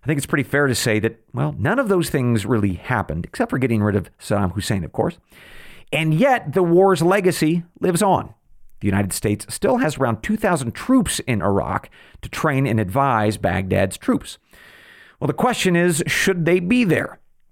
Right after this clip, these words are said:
Well, Iraq's new prime minister said on Monday in an interview with the Wall Street Journal that, yes, they should. Quote, "We think that we need the foreign forces. The elimination of isis needs more time"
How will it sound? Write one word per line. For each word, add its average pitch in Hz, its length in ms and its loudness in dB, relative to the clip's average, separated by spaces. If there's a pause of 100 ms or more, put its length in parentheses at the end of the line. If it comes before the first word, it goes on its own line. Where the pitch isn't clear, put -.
(600)
Well, 104 460 2
Iraq's 120 480 0
new 120 180 2
prime 127 300 -2
minister 117 400 0
said 110 320 0
on 107 200 2
Monday 113 440 2
in 107 140 0
an 107 100 0
interview 113 500 2
with 104 80 2
the 107 60 -2
Wall 104 180 4
Street 104 220 -2
Journal 101 480 -2
that, 110 320 -4
yes, - 680 0
they 170 100 2
should. 302 380 0 (640)
Quote, 190 300 0 (100)
"We 208 280 4
think - 440 -6 (160)
that 117 80 -2
we 156 200 2
need 151 380 4
the 123 80 -2
foreign 123 380 2
forces. 175 640 0 (320)
The 104 80 -4
elimination 107 500 2
of 98 120 -2 (100)
isis 143 540 0
needs 127 540 2
more 110 320 2
time" 110 680 -4